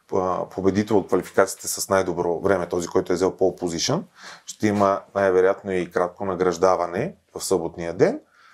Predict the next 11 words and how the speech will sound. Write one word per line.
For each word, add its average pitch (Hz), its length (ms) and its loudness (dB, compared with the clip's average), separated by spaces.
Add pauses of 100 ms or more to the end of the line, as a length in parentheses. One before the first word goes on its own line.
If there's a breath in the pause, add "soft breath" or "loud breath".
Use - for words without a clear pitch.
(120)
а 117 160 2
в - 80 -12
неделята 120 500 2
ще - 200 -6
има 123 220 0
warm-up 135 500 2 (100)
и 160 80 -4
състезание 131 880 0 (160)
на - 60 -8
всичките - 500 -6
класове, 185 720 0